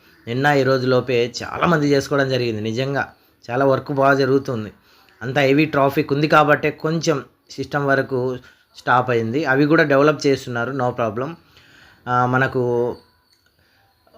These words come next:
మొదట్లో ఏవి ఇచ్చినా కూడా ఇట్లే స్టక్ అయిపోతుంది మొదటి రెండు రోజులు. తర్వాత చాలా బాగా జరుగుతుంది. ఆ, కాబట్టి అందరూ వెళ్ళిపోతారు ఇందులో.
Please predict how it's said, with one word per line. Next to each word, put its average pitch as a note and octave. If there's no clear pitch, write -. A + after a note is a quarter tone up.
మొదట్లో D#3
ఏవి D3
ఇచ్చినా D3
కూడా D3+
ఇట్లే C#3+
స్టక్ -
అయిపోతుంది B2+
మొదటి C3
రెండు A#2+
రోజులు. B2
తర్వాత D3+
చాలా D3
బాగా D3
జరుగుతుంది. B2
ఆ, A#2
కాబట్టి A#2+
అందరూ B2
వెళ్ళిపోతారు B2+
ఇందులో. B2